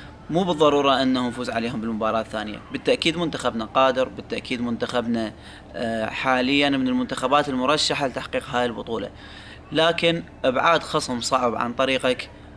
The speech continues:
هو فد شي جيد بالنسبة إلك. لهذا أنا أتمنى تأهل العراق وتأهل الإمارات من هاي المجموعة. المجموعة الثانية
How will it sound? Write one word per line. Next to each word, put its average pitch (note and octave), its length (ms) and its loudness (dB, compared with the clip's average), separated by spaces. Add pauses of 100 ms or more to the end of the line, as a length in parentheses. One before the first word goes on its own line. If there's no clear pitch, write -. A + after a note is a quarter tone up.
(120)
هو D#3+ 180 6
فد C#3+ 200 0
شي D3 200 0
جيد B2+ 340 2
بالنسبة G#2+ 460 -6
إلك. A2 240 -8
لهذا C#3+ 320 2
أنا C#3 100 0
أتمنى C3 460 -2 (340)
تأهل C3 380 2
العراق B2+ 480 2
وتأهل B2 320 2
الإمارات A#2+ 520 0
من A2+ 100 -4
هاي A#2 160 -2
المجموعة. G#2+ 520 -6
المجموعة D3 480 0
الثانية B2+ 540 0